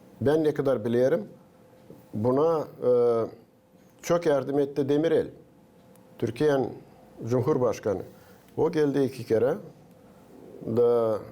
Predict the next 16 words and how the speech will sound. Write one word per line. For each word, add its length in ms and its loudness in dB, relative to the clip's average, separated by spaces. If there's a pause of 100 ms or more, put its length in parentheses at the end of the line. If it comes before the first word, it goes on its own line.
o 240 2
Gagavuzlara 560 2
söyledi 360 0
öyle. 280 4 (180)
Gagavuzlar, 580 0
Leam 320 2
anlaşma 640 2 (120)
Moldova 560 2
ile. 80 -4 (1200)
Biz 180 -2
yardımcı 480 2
olacağız. 380 0
Hani 160 4
Moldova 460 2
kayıl 240 2
olsun. 420 0